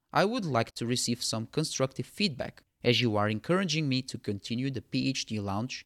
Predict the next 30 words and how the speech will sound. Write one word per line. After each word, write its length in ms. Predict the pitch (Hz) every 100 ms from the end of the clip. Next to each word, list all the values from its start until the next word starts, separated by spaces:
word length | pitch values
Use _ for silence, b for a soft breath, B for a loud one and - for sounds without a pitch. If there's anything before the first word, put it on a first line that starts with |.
| -
to 100 | 202
become 440 | 220 - 127 117
better 440 | 147 147 - 110 123
throughout 420 | - 156 120 117 -
each 240 | 117 -
episode, 540 | - 139 147 - 113 - _
when 280 | 117 139 165
there 220 | 147 143
are 160 | 110 110
some 300 | - 139 143
aspects 540 | 151 151 - 127 - -
to 160 | -
improve 540 | 95 90 - 120 233 - _
and 200 | - 95
suggestions 640 | - 98 180 196 135 131
to 100 | -
make 180 | 101 95 -
positive 420 | 117 131 127 123 -
outcomes 600 | 143 143 - 110 101 - - -
when 220 | 120 110
recording 480 | 110 - 160 190 196
content 560 | - 127 110 117 - -
and 140 | 110 -
interviewing 560 | 127 156 123 101 101
guests. 460 | 127 131 - - - _ _ _
You 80 | -
can 160 | 220 339
send 260 | - 240
your 120 | 180 -
feedback 520 | 160 139 - -